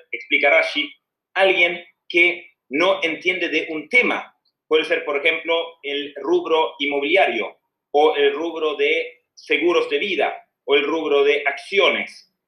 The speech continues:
o en un, un juicio, un abogado sabe tal vez más de las leyes que su cliente. Entonces, estás en mano del otro.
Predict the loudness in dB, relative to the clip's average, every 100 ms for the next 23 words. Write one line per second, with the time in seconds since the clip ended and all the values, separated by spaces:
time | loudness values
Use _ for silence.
0 | _ 2 4 0 -4 _ _ 0 2 2
1 | 2 0 -2 -4 0 -2 2 2 2 -2
2 | _ 0 2 4 4 2 0 -2 -4 -4
3 | -6 -6 -10 -10 -8 -6 -6 -8 -10 -10
4 | -8 -8 0 4 4 2 0 -2 -4 _
5 | -4 -2 0 2 0 -4 _ -8 -2 -2
6 | -2 -6 -6 -2 -2 0 0 0 -4 -10
7 | -14